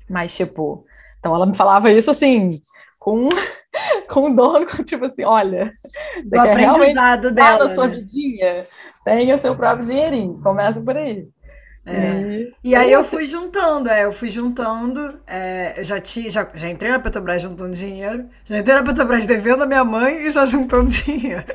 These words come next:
Speaker 2: Assim que eu paguei o que eu devia à minha mãe, eu comecei a juntar. E aí, <clears throat> o giro que eu dei na época que eu more-, que eu, que eu comecei a,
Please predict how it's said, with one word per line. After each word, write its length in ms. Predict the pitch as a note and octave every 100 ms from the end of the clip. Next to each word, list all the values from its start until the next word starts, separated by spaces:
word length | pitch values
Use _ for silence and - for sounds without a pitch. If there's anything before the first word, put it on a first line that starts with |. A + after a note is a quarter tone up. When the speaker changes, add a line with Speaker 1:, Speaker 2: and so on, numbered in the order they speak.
| G4+ - D5+ C5
Speaker 2:
Assim 320 | D4 C4 E4
que 80 | -
eu 120 | F4+
paguei 360 | - D4+ C4+ D4
o 120 | -
que 80 | C#4
eu 100 | B3
devia 400 | B3 A3 A3+ A3+
à 20 |
minha 200 | A3 G#3+
mãe, 340 | G#3 G3+ B3+
eu 240 | B3+ B3+ B3
comecei 420 | - A3+ A#3 A#3
a 40 | A3+
juntar. 360 | A#3+ B3 F3 - - - - - -
E 120 | C4
aí, 500 | C4+ C4 C4 C4 D#4+ D#4+ - C4+
<clears throat> 240 | A#3+ -
o 140 | C4+ F4
giro 300 | B3+ C4+ B3+
que 100 | B3
eu 80 | G3+
dei 180 | G3
na 260 | G3 G3+ C4
época 280 | A3 - G#3
que 80 | G3
eu 60 |
more-, 240 | F#3 F3+ -
que 160 | -
eu, 280 | F#3 F3 F3+
que 100 | E3+
eu 60 | F#3
comecei 540 | F3+ F3+ - F3+ F3
a, 380 | E3 D#3+ D3+ C#3+